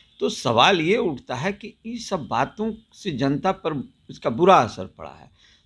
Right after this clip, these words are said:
तो जब सम-, अब इस कारण से समस्या आ गई है, तो समस्या आ गई है, तो उसका समाधान करने का प्रयास तो ये करेंगे, भले समाधान हो या न हो, लेकिन प्रयास तो वो करेंगे।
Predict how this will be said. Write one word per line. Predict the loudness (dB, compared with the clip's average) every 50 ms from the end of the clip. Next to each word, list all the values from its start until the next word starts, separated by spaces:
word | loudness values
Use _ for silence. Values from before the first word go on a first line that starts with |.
| _
तो | -4 0
जब | 4 4 4
सम-, | 4 4 2 4 4 4 2 2 2
अब | 0 0 0
इस | 0 -4 -2
कारण | 2 4 4 4 4 0
से | -4 -6 -10
समस्या | -10 -6 -6 -6 -6 -2 2 4 6 6
आ | 6
गई | 4 2 -4 -6
है, | -6 -10 -12 -16 _ -20 _ _ _ -12
तो | -8
समस्या | -4 -2 0 2 2 0 0 2 4 4 6
आ | 6 4
गई | 4 4 4 4
है, | 4 4
तो | 2 -2 -6
उसका | -6 -6 -6 -8 -8
समाधान | -6 -6 -6 -6 -4 -6 -6 -6 -6 -8 -8
करने | -8 -8 -8 -8 -8 -8 -8
का | -8 -10
प्रयास | -10 -10 -6 -2 2 2 2 2 0 -2
तो | -4 -4
ये | -4 -4
करेंगे, | -4 -6 -6 -4 -2 0 0 0 -2 -4 -8 -18 _ _ _ _ _ _ _ -10
भले | -2 2 4 6 6 6
समाधान | 4 2 0 2 2 2 2 2 2 2 0
हो | -2 -2 2 6 8 8 8
या | 8 6 2 0
न | 0 2
हो, | 2 2 2 0 -2 -6 -12 _ _ _ _ _ _ _ -8
लेकिन | -6 -4 -4
प्रयास | -6 -4 -2 2 4 6 6 4 4 0 -6
तो | -2
वो | -2 -2 -2
करेंगे। | 0 0 0 0 0 0 -2 -6